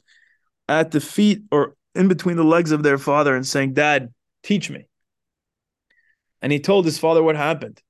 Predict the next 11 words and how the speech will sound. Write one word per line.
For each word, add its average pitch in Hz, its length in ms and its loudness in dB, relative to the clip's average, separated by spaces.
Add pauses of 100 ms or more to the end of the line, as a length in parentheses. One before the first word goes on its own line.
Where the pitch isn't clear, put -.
(640)
Rabbi 143 280 0
Shimon 214 500 2
was 175 180 2
frightened 214 720 -2
and 160 180 -2
wept. - 420 -6 (680)
Rabbi 220 180 2
Shimon 220 300 -2
Bar 202 140 4
Yochai 180 240 0
himself 190 580 0